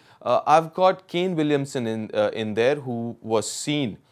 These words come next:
batting in the nets. I'm not too sure whether he's hundred percent fit or not,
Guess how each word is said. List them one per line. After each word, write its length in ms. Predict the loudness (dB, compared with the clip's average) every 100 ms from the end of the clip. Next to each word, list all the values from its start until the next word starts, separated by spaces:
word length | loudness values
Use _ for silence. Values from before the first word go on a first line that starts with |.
| -20 2
batting 400 | 4 4 2 -2
in 160 | 0
the 80 | -2
nets. 400 | 0 -2 -4 -4
I'm 220 | -4 0
not 240 | 0 -2 -4
too 100 | -6
sure 300 | -2 0 2
whether 240 | 2 2
he's 420 | 0 -4 -4 -12 -18 -12
hundred 400 | 0 2 2 2
percent 320 | -2 -2 -8
fit 220 | -6 -4
or 80 | -4
not, 280 | -2 -4